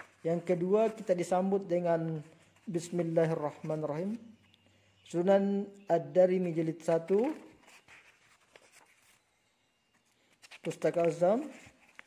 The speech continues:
Dan di sini ada keterangannya mulai dari tahun dua ribu tujuh. Ini cetakan pertama.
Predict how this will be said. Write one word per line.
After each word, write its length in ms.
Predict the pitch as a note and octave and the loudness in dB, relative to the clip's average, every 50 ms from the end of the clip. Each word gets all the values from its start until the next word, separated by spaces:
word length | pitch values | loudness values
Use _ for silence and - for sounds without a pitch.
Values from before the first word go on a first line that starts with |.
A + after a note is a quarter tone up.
| _ _ _ _ _ | _ _ _ _ _
Dan 160 | E3 E3+ F#3 | 0 2 2
di 160 | F#3+ F#3+ G3 F#3+ | 2 0 0 0
sini 240 | - G#3 G#3+ A3 | -2 -2 -2 -2
ada 240 | A#3 A#3 G3+ G3+ G3 | 0 4 4 4 4
keterangannya 960 | G3+ G3 F3+ - F3+ F3+ F3 F3 F3+ F3 F3 F3+ F3+ F3+ F#3 G3 G#3 A3+ C4 E4 - - - - _ - _ _ _ _ _ _ _ _ _ _ _ _ _ _ _ _ _ _ _ _ _ _ _ _ _ _ _ _ _ _ _ _ _ _ _ _ _ _ _ _ _ _ _ _ _ _ _ - | 2 -2 0 4 4 4 4 4 2 0 0 0 -2 -2 -2 0 0 0 0 -2 -6 -14 -20 -20 _ -20 _ _ _ _ _ _ _ _ _ _ _ _ _ _ _ _ _ _ _ _ _ _ _ _ _ _ _ _ _ _ _ _ _ _ _ _ _ _ _ _ _ _ _ _ _ _ _ -4
mulai 240 | F3 F3 E3+ E3+ E3+ | 2 4 4 4 6
dari 320 | D#3 D#3+ D#3 E3 E3 D#3+ | 8 6 6 6 4 -2
tahun 760 | - - F3 E3+ E3 E3+ E3+ E3+ E3+ E3+ E3+ E3+ E3 E3 E3 E3 - - _ _ _ _ _ _ _ _ _ _ _ _ _ _ _ _ _ _ _ _ _ _ _ _ _ _ _ _ _ _ _ _ _ _ _ _ _ - - _ _ _ _ _ _ _ _ G3 | 2 6 6 6 6 4 0 -2 -2 -4 -4 -4 -4 -6 -6 -8 -12 -18 _ _ _ _ _ _ _ _ _ _ _ _ _ _ _ _ _ _ _ _ _ _ _ _ _ _ _ _ _ _ _ _ _ _ _ _ _ -20 -20 _ _ _ _ _ _ _ _ -6
dua 480 | D#3+ F3 F3+ F3 E3+ E3+ E3+ E3+ E3 | 0 4 6 6 8 8 8 6 4
ribu 400 | E3 F3 F3 E3 D#3+ F3+ F3+ F3 F3 - | 2 0 -2 -2 0 0 0 0 -2 -2
tujuh. 480 | - G3 F#3+ D#3 F3 G#3 B3 F4 F4 - - - - - _ _ - _ _ _ F3 | 0 0 0 0 0 0 0 0 -2 -4 -10 -18 -20 -20 _ _ -20 _ _ _ -2
Ini 480 | F#3 G3 G#3 G#3+ G#3+ G#3+ A3 A3 G#3 G3+ - | 0 2 2 2 2 2 2 0 -2 -4 0
cetakan 800 | - E3 E3 E3 E3+ E3+ E3+ E3+ F#3 F#3+ F#3+ G3 G#3+ A3 A3 - - - - - _ _ _ _ _ _ _ _ _ _ _ _ _ _ _ _ _ _ | 0 0 4 6 6 6 6 4 0 0 0 0 -4 -6 -8 -10 -14 -20 -20 -20 _ _ _ _ _ _ _ _ _ _ _ _ _ _ _ _ _ _
pertama. 560 | F3 E3+ E3+ E3+ F#3 F3+ F#3 F#3 F3 D3+ B2 | 2 2 2 6 6 6 8 8 6 0 -2